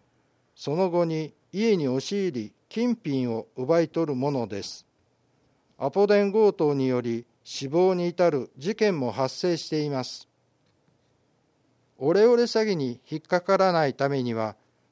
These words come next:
家族との連絡をこまめに取ることが大事です。狙われているかもという意識を常に持ち、冷静に対処することを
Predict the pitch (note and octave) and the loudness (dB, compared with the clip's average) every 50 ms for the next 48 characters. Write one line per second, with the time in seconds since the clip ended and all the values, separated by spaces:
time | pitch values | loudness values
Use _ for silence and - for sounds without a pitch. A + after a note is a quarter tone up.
0 | _ _ _ - F#3+ G#3 A3 G3 D#3 - D3+ C#3 _ D#3+ E3 D#3 C#3 A#2+ A#2 _ | _ _ _ 2 2 4 2 0 -2 -2 -10 -4 _ 0 2 2 2 -2 -2 _
1 | _ C3+ C#3+ D#3+ F#3+ G3 G3 F#3+ F3+ - F#3 F3 F3 E3+ E3 _ - G#3+ A#3+ B3+ | _ 2 2 2 4 2 0 0 0 0 0 2 2 2 0 _ 0 2 4 4
2 | A#3 G#3 F3+ D#3+ D3 C3+ B2 A2+ - C#3 C#3 E3+ F3+ - F3+ F3 - E3 C#3 B2 | 4 4 2 0 0 -2 -4 -2 -2 -2 -2 -2 -2 -4 -4 -2 -2 -2 0 0
3 | A#2+ A2+ G2 A#2+ A#2+ C3+ C#3 C3 C3+ B2 B2 A2+ - - - - _ _ _ _ | -2 0 0 0 -2 -2 -4 -6 -6 -6 -6 -6 -6 -10 -12 -16 _ _ _ _
4 | _ _ _ _ _ _ _ _ _ _ _ _ _ _ _ _ _ B2 C3 D3 | _ _ _ _ _ _ _ _ _ _ _ _ _ _ _ _ _ -4 0 2
5 | D#3+ E3 F3 F3+ F3+ F3 E3+ D3+ - D#3 D3 D3 C3+ D3 C#3 - C#3 B2+ B2+ A#2 | 4 6 6 6 6 4 4 2 2 2 2 2 2 0 0 2 0 0 0 -2
6 | G2+ - _ _ _ _ _ _ _ _ _ _ - F3 F3 F3+ F3+ F3 F3 E3+ | -4 -8 _ _ _ _ _ _ _ _ _ _ -2 0 2 4 4 4 4 4
7 | E3+ C#3+ - G3+ A3 - - - - D#3+ D3+ C#3 B2+ - - A3+ A#3+ A#3+ G#3 E3+ | 2 0 -2 -4 -4 -4 -6 -6 -2 0 0 0 0 -2 -4 0 2 2 2 2
8 | D3 C#3 C3 B2 A#2+ - - A#2+ A2+ A2+ _ _ _ _ _ _ _ _ A2+ D3 | 0 0 -2 -2 -4 -6 -10 -8 -8 -10 _ _ _ _ _ _ _ _ 2 6
9 | F#3 A3 A3 - - G#3 G#3 G3+ G3+ G3 G3 F#3+ G#3 G#3+ A3 G#3 G#3 E3+ C#3+ - | 6 6 6 6 4 6 6 6 4 2 2 4 4 4 4 4 2 -2 -6 -4
10 | - D3+ D#3 G3+ G#3 - G3+ G3 - G3+ F#3+ D#3 G#2+ - | -4 -4 -4 -4 0 0 -2 0 2 2 2 2 0 -2